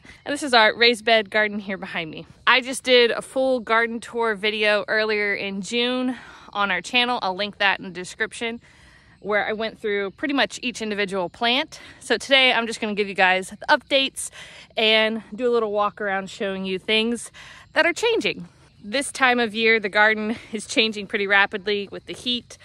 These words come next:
and the warmth making all the plants very happy. The first thing right here in this front bed are the nasturtiums and some dahlias that are flowering.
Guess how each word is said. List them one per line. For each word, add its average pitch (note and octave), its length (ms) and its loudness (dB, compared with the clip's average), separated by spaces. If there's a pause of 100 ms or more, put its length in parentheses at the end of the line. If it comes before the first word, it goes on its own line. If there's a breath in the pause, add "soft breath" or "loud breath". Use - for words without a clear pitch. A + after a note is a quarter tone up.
(440 loud breath)
and G#3 440 4
the A#3 120 -2
warmth C4 320 2
making A#3+ 260 -2
all A#3+ 120 0
the A#3 60 -2
plants A3 540 -4 (220 loud breath)
very A#3 260 2
happy. F3 380 -6 (840 loud breath)
The B3 80 -14
first F#4+ 300 2
thing C4 340 2
right A#3+ 220 0
here B3+ 240 0
in A#3 100 0
this G#3 160 -6
front B3+ 300 -2
bed C4+ 320 2 (340 loud breath)
are A3 220 6
the G#3 120 -6
nasturtiums C#4 920 -4 (440 loud breath)
and A3 220 0
some A3+ 160 -4
dahlias G3+ 640 2
that F#3+ 160 -4
are F3 80 -2
flowering. D#3 680 -4